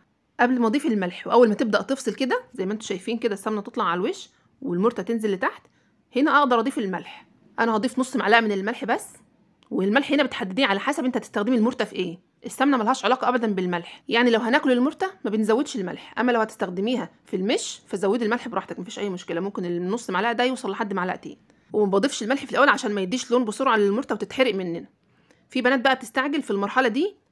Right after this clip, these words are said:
أول ما تشوف السمنة فصلت كده وطلعت على الوش والمرتة نزلت لتحت بتطفي النار وتقول: "كفاية كده، السمنة طلعت معايا وأنا كده سيحت سمنة". أكبر غلطة بتقعوا فيها، السمنة فصلت اه بس لسه في حليب جوه المرتة،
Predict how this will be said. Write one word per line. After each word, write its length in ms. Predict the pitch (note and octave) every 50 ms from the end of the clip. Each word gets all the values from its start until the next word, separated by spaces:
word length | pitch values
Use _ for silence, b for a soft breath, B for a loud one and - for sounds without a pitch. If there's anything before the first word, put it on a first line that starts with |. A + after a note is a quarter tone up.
| - A3
أول 140 | A3+ A3
ما 60 | G#3 G3
تشوف 200 | - C#4+ B3+ C4
السمنة 320 | - - B3 A#3+ A3+ G3
فصلت 300 | - A#3+ A3+ A3 G3 F#3
كده 160 | - A#3+ A3
وطلعت 280 | G3+ - A3+ A3+ G#3+ G3+
على 80 | F3+
الوش 300 | F#3+ G3 B3+ - - -
والمرتة 380 | F#3+ F3+ F3 F#3+ A3+ - - G#3
نزلت 260 | A#3 A3 G#3+ G3 -
لتحت 300 | F#3 - D4+ - - - - b b b A#3+
بتطفي 300 | A3 - C#4 C#4+ - C#4
النار 240 | A#3 A#3+ C#4+ D#4
وتقول: 220 | C#4+ A#3+ A3+ C4+ C4+
"كفاية 260 | - C4+ - B3+ B3
كده، 300 | B3 A#3+ G3+ F3 - - _ - -
السمنة 280 | A#3 - - B3 B3 A3+
طلعت 300 | - C4+ C4 A3 A3+ G#3+
معايا 220 | G#3 A#3 D4 D4+
وأنا 120 | C4+ A#3 G#3+
كده 160 | A3+ A#3+ A#3+
سيحت 280 | - - G#3+ A#3 -
سمنة". 500 | - - G#3 F3 D3+ D3 F#3 - _ _ _ _ _ _ _ _ _ -
أكبر 360 | - C#4 - A#3 G#3+ A#3 A3+
غلطة 280 | G#3+ - C4+ C4+ - A3
بتقعوا 300 | A3 - - A#3+ A#3+ A3+
فيها، 280 | A#3 - F#3+ F3 - - _ _ _ _ _ b b b b b b b b b b
السمنة 320 | - - - B3+ C4 B3
فصلت 360 | G#3+ A#3+ C4 - B3 A3+ A3 -
اه 180 | - E4+ F4
بس 260 | A#3+ G#3 G3+ - -
لسه 240 | A3+ D4+ D4 - G#3+
في 180 | G3+ D4 D#4+ D#4
حليب 440 | - - G3 G#3 D4 F#4+ D#4+ A3+ F#3+
جوه 220 | A#3+ C#4+ D4 C4
المرتة، 400 | B3 A3+ A3+ A#3 A3+ - -